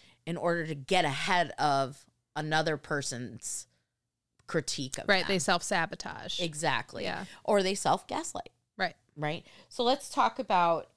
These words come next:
Speaker 1: for a second, what are the ways in which we can self-gaslight?
Speaker 2: Yep.
Speaker 1: They really do mimic some of the elements of gaslighting. It's just we're doing it to ourselves.
Speaker 2: Right.
Speaker 1: I think another piece of information that can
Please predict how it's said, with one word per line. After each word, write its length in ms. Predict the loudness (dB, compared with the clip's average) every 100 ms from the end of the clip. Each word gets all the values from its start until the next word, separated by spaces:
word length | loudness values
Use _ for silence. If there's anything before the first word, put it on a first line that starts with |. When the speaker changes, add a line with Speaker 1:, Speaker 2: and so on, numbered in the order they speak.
| -14
Speaker 1:
for 240 | -2 0
a 60 | 0
second, 800 | -2 -2 -2 -2 -4 -6 -12 -18 -18 _ _ _ _ _ _ _ -20 -14
what 380 | 2 6 6 4 0
are 120 | 0
the 100 | 0
ways 400 | 0 2 2 0
in 140 | -4 -4
which 260 | -4 -4
we 100 | -6
can 180 | -4 -4
self-gaslight? 880 | 0 0 0 -4 -4 -4 -10 -12 -16 _ -10
Speaker 2:
Yep. 160 | -8 -4
Speaker 1:
They 180 | 0 0
really 380 | 2 0 0 0
do 260 | -2 -2
mimic 720 | -2 -2 0 0 -2 -4 -14 -18
some 260 | -8 0 2
of 100 | 2
the 120 | -2
elements 680 | -2 -2 -4 -4 -4 -6 -10 0
of 400 | 4 6 4 -4 -2
gaslighting. 800 | 0 0 0 0 0 -2 -4 -6
It's 160 | -6 -2
just 240 | -4 -4
we're 140 | -4 -2
doing 300 | -2 -2 -6
it 120 | -6
to 100 | -4
ourselves. 760 | -4 -2 0 2 0 -2 -10 -6
Speaker 2:
Right. 220 | -6 -6 -10 -16 -20 _ _ -4
Speaker 1:
I 60 |
think 200 | -2 -2
another 480 | 0 0 2 2 0 _
piece 320 | -8 -6 -4
of 120 | -6 -6
information 640 | -4 -4 -2 -2 -2 -4
that 140 | -4
can 320 | -4 -4 -4